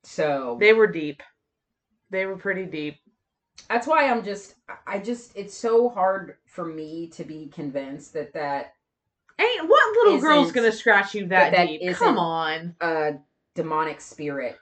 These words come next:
Speaker 1: that that isn't a dangerous spirit. Um, I can't seem to find anything about any people that have been,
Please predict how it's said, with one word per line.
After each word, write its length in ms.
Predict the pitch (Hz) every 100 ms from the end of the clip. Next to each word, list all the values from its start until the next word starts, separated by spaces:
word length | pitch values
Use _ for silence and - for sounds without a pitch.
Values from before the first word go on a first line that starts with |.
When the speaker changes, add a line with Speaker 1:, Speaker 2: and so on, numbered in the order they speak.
| _
Speaker 1:
that 140 | 156 151
that 200 | - -
isn't 380 | 165 151 151 139 -
a 80 |
dangerous 540 | 151 147 147 131 135 -
spirit. 640 | - 147 143 135 117 - _
Um, 600 | 165 165 156 143 127 123 - - _ _ _ _ _ _ _ _ _ _ _ _
I 120 | 311
can't 300 | 453 539 523
seem 220 | - 311 254
to 80 |
find 480 | 226 226 202 202 196 _ _ _ -
anything 840 | 220 220 214 214 202 196 190 185 - _ _ _ -
about 600 | 180 175 175 170 165 156 - _ _
any 320 | 202 196 180 -
people 640 | - 208 190 185 185 165
that 320 | 151 156 147 _
have 360 | 165 156 147 143
been, 580 | 151 147 139 135 135